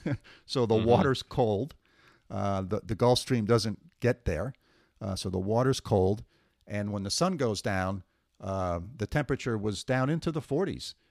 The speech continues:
Speaker 1: Uh, so that was pretty chilly. And, uh, it was, uh, but the daytime was, was, was, uh, was quite nice.
Speaker 2: So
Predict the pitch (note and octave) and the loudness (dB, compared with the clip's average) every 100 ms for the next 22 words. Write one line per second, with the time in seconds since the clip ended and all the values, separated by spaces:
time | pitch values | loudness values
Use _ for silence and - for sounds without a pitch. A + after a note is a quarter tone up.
0 | _ _ C3 B2 A#2+ A#2+ C#3 C#3+ A3+ A#3 | _ _ -6 -4 -2 -2 -2 -2 -2 -4
1 | - G#3+ F#3+ - F#3+ C3 F2+ F#2+ _ _ | -2 -2 -2 0 2 2 0 -4 _ _
2 | _ _ - B2 B2 B2 B2 B2 B2 A#2+ | _ _ -8 -4 -2 -2 0 0 0 -4
3 | - _ _ _ _ _ - C3 C3+ C#3 | -10 _ _ _ _ _ -6 -4 0 0
4 | B2 D3 C3+ B2 - _ - C#3+ C3+ F3 | 2 4 4 2 -4 _ 4 6 8 8
5 | G3 F3 E3 D#3 C#3+ - A#2 B2+ - B2 | 8 8 6 8 4 4 2 2 2 -4
6 | A2+ - B2 A#2 - G#2 A2 - C3+ - | -4 -2 -2 -2 -4 -8 -8 -4 -4 -4
7 | C3+ G#2+ - - _ _ _ _ _ _ | -6 -6 -10 -16 _ _ _ _ _ _
8 | - - D#3 | -8 0 0